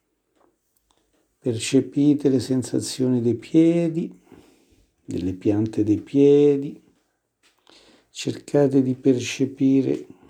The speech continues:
le sensazioni dei talloni, la parte superiore dei piedi.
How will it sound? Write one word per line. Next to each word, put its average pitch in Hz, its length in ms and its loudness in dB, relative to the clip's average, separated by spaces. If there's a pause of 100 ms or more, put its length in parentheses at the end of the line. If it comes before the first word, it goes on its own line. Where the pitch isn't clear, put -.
le 127 180 -14
sensazioni 123 1040 -4
dei 117 220 -4
talloni, 165 1040 -2 (1120)
la 95 160 -12
parte 104 400 -4
superiore 131 840 2
dei 139 200 0
piedi. 165 800 -2